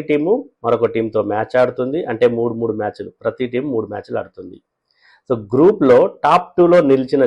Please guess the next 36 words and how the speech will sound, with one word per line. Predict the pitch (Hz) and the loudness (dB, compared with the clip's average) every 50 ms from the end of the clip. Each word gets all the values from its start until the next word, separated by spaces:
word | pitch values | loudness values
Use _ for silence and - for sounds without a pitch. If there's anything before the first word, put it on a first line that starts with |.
| 113 | 2
జట్లు | 113 101 - - 185 220 220 - | 0 -2 -2 -2 -4 -4 -2 0
సూపర్ | - 185 180 180 214 240 - - | 2 2 4 4 4 2 4 4
ఫోర్కి | 143 131 120 113 - 190 233 - 147 127 | 2 2 2 2 0 0 0 2 2 0
అర్హత | 117 127 131 123 127 131 - | 0 0 -2 -2 -2 -2 -2
సాధిస్తాయి. | 127 110 98 101 92 _ _ - 98 95 101 113 - _ _ _ _ _ _ _ - | -2 -4 -4 -6 -12 _ _ -8 -8 -6 -8 -12 -16 _ _ _ _ _ _ _ -2
సూపర్ | 143 151 156 160 156 151 147 | -2 0 2 2 2 2 4
ఫోర్ | 156 156 151 151 | 4 4 4 4
అంటే | 147 139 147 160 190 240 - _ _ _ _ _ _ 98 92 | 2 2 0 -2 -2 -2 -4 _ _ _ _ _ _ -6 -2
గ్రూప్ | 110 123 139 135 139 139 139 | 0 2 2 2 2 4 4
ఏ | 139 135 143 | 4 4 2
నుంచి | 143 139 151 139 135 | 0 2 2 2 2
రెండు | 135 131 135 131 131 | 2 0 0 -2 0
టీమ్స్, | 135 135 131 - 147 147 139 107 113 | 0 -2 -2 -2 -4 -6 -6 -4 -4
గ్రూప్ | 113 120 120 - - | -4 -4 -4 -4 -2
ఫోర్ | 123 120 120 120 123 | 0 0 2 0 -2
నుంచి, | 120 113 - _ _ _ _ - | -6 -8 -10 _ _ _ _ -2
గ్రూప్ | 113 131 135 123 120 | 0 0 0 0 -2
బి | 127 131 131 | -2 0 0
నుంచి | 135 123 127 - 175 220 - _ _ _ _ _ _ - 123 127 | -2 -2 -2 -6 -6 -6 -8 _ _ _ _ _ _ -4 0 2
రెండు | 123 123 110 107 - | 2 2 0 -2 -4
టీమ్స్, | 104 98 90 - - - _ _ _ _ _ _ - 104 | -6 -6 -6 -8 -16 -18 _ _ _ _ _ _ -6 -4
మొత్తం | 113 - - - 175 175 165 147 | -4 -2 0 0 2 2 2 2
నాలుగు | 139 139 139 139 139 139 143 | 2 2 2 2 2 2 2
టీమ్స్, | 143 139 135 - 175 202 220 - _ _ _ _ - 104 117 | 0 0 0 -2 -4 -4 -4 -6 _ _ _ _ -4 0 2
మళ్ళీ | 127 147 170 180 165 143 | 2 4 4 4 4 4
ఒక్కో | - - 156 143 139 143 | 2 4 2 2 2 2
టీంతో | 139 135 127 139 160 175 151 120 | -2 -2 0 0 2 2 2 2
ఒక్కొక్కటి | 101 - 113 113 110 - 147 135 | 0 -2 -8 -10 -8 -8 -8 -8
మ్యాచ్ | 110 95 87 - - 92 | -8 -8 -10 -10 -10 -12
ఆడుతుంది. | 90 87 - 95 90 87 90 95 - _ _ _ _ 127 139 | -12 -12 -14 -16 -16 -16 -16 -20 -20 _ _ _ _ 0 2
మళ్ళీ | 151 160 170 170 151 143 | 4 4 4 4 4 4
దాంట్లో | 143 143 143 139 151 143 139 | 2 2 2 2 2 4 6
కూడా | 147 147 131 123 | 6 6 6 4
ఒక్కో | - - 139 127 127 | 4 2 2 2 4
మ్యాచ్ | 127 123 120 - 123 | 4 2 2 0 0
ఆడి | 117 127 165 | 0 0 -2